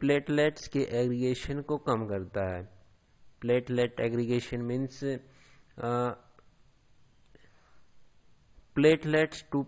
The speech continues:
platelets adhesion मीन्स, अ, अगर इनका एडिशन ज़्यादा हो जाएगा, अ, तो वो प्लेटलेट्स, अ, उसमें वेसल्स में थक्का बन जाएगा,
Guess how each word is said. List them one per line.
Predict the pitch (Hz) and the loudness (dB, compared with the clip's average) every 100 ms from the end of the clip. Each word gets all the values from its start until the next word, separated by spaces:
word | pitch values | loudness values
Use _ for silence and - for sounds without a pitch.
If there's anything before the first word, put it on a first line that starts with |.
| 139 | 2
platelets | 131 123 - 123 123 131 - - - - | 2 2 -2 2 4 4 -2 -14 -14 -8
adhesion | 131 123 120 - 135 95 95 - - - - - - - - - - - - - - | -2 2 2 2 -2 -2 -6 -16 -20 -20 -20 -20 -20 -20 -20 -20 -20 -20 -20 -20 -4
मीन्स, | 135 139 160 | -2 0 0
अ, | 139 139 135 117 117 | 0 2 2 2 4
अगर | 120 131 151 - | 4 4 2 2
इनका | 135 151 143 127 123 127 - | -4 -4 0 2 2 2 -2
एडिशन | 120 120 123 156 143 | -2 0 0 -4 0
ज़्यादा | 120 120 | 2 2
हो | 120 101 | 0 0
जाएगा, | 104 98 101 113 - - - - - | -2 -4 -4 -8 -10 -20 -20 -12 -2
अ, | 117 120 | 2 2
तो | - 131 | 2 0
वो | 139 | 2
प्लेटलेट्स, | 135 - 123 123 131 123 123 | -2 2 2 2 2 -2 -2
अ, | - | -2
उसमें | 127 123 120 - 123 | 0 0 0 -4 -4
वेसल्स | 117 120 - 135 135 | 0 0 0 -4 -4
में | 139 | -4
थक्का | 139 127 - 135 | -4 -8 -2 0
बन | 127 101 | 0 -2
जाएगा, | 98 90 92 98 | -2 -4 -4 -8